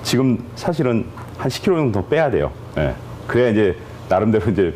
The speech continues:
표준 체중에 들어옵니다. 근데 이거 어떻게 하게 되느냐? 그것만 간단히 설명을 좀 드릴게요. 여러분들도 건강검진을 받으시죠? 뭐 일 년 내지 이 년 한 번씩 뭐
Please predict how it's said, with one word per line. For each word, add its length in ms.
표준 220
체중에 280
들어옵니다. 440
근데 180
이거 140
어떻게 280
하게 140
되느냐? 520
그것만 320
간단히 260
설명을 280
좀 120
드릴게요. 360
여러분들도 600
건강검진을 880
받으시죠? 760
뭐 180
일 120
년 120
내지 180
이 40
년 140
한 80
번씩 260
뭐 220